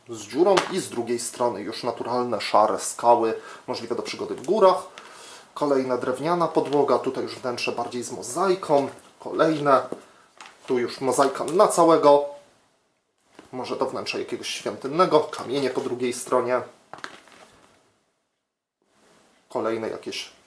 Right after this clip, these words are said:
kamieniaste wzory. I to są te największe pola, osiem na osiem. Poza polami osiem na osiem mamy w tym zestawie całą wielką,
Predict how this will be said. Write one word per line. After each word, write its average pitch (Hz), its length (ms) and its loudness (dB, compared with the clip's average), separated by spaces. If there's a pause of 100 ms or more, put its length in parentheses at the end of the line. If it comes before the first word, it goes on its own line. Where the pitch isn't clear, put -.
(100)
kamieniaste 110 880 -2 (140)
wzory. 117 440 2 (500)
I - 40 -14
to - 80 -8
są 165 160 2
te 160 80 0
największe 143 380 0
pola, - 260 -6
osiem 131 280 -2
na 131 140 4
osiem. - 280 0 (840)
Poza 160 240 6
polami 135 380 2
osiem 147 300 2
na 123 120 4
osiem - 400 -2 (440)
mamy 143 220 4
w 156 80 -2
tym 131 140 -4
zestawie 127 440 0 (180)
całą 147 300 6
wielką, 131 500 2